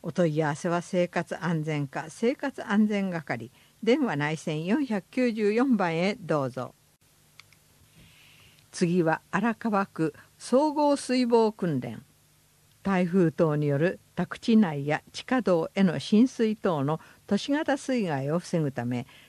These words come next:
各種水防工法や救助救出活動等の訓練を実施します。見学を希望する方は直接会場へお越しください。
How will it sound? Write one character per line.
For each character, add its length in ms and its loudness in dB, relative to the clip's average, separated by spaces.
各 260 -4
種 280 -2
水 320 0
防 260 2
工 280 0
法 240 -4
や 220 -2
救 260 2
助 200 2
救 220 0
出 220 -12
活 320 -6
動 220 0
等 300 -2
の 180 -2
訓 300 2
練 220 0
を 140 0
実 180 -4
施 260 -6
し 160 -6
ま 160 -4
す。 260 -20
見 200 2
学 300 0
を 40 0
希 140 -4
望 180 2
す 140 -6
る 80 0
方 260 -2
は 160 -4
直 160 -6
接 260 -4
会 220 0
場 180 2
へ 160 2
お 60 -6
越 180 -4
し 120 -10
く 100 -8
だ 160 -4
さ 160 -8
い。 140 -10